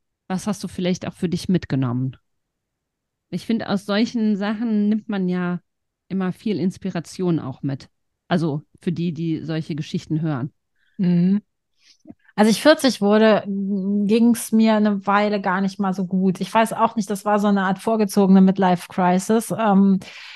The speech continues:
Speaker 2: da hatte ich irgendwie das Gefühl, es ist, quietscht alles so ein bisschen. Man haderte mit dem Job, mit dem Mann, <laughs> mit, weiß ich nicht, Haus und Garten. Ähm,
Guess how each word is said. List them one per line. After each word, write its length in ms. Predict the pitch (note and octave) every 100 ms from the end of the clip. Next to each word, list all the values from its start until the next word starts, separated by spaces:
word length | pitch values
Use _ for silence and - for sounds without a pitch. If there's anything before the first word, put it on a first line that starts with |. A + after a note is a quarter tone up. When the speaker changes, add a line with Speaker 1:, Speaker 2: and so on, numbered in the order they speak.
| - -
Speaker 2:
da 100 | F#3
hatte 160 | G3
ich 100 | G#3
irgendwie 240 | A#3+ G#3+ G3+
das 160 | G3
Gefühl, 320 | G3+ F3+ G#3 G3+
es 120 | F#3+
ist, 260 | F#3+ -
quietscht 400 | - G#3+ G3+ - -
alles 240 | G3+ F3
so 60 | F#3+
ein 80 | F3+
bisschen. 680 | F3 - G3+ F#3+ F#3 F#3
Man 320 | F3 F#3 F#3+ F#3
haderte 460 | F#3 G3 F#3+ G3
mit 200 | F#3 E3+
dem 160 | G3+ F#3+
Job, 360 | F3 F3 - F3
mit 220 | F#3 F3+
dem 120 | G3+
Mann, 360 | F#3 F3+ F#3 F#3
<laughs> 20 |
mit, 260 | D#3 - - E3+ - - D4 -
weiß 140 | G#3+ G3
ich 120 | F#3
nicht, 160 | F#3 F#3+
Haus 200 | F#3+ F#3
und 140 | F3
Garten. 380 | E3+ E3+ E3+ - - - - F#3+ -
Ähm, 840 | G3+ G3+ G3 F#3+ G3 G3 F3+ E3